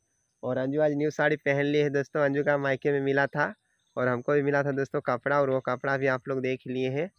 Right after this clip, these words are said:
और हम लोग बाल्टी ले आए हैं, तो चलिए अभी हम लोग दे देते हैं।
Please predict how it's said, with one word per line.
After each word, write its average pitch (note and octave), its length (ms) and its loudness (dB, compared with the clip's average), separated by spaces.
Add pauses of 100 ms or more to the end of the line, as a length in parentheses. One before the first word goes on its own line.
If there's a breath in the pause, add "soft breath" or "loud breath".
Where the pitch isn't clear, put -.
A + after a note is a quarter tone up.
(480)
और B2 120 -8
हम B2 100 -8
लोग C#3 120 -6
बाल्टी C3 320 -4
ले C3+ 180 -4
आए C3+ 220 -6
हैं, C#3+ 120 -8
तो - 100 -20
चलिए D3+ 280 0
अभी D#3 160 2
हम D#3+ 120 0
लोग D#3 120 0
दे D3 120 2
देते D3+ 280 0
हैं। F3+ 200 -2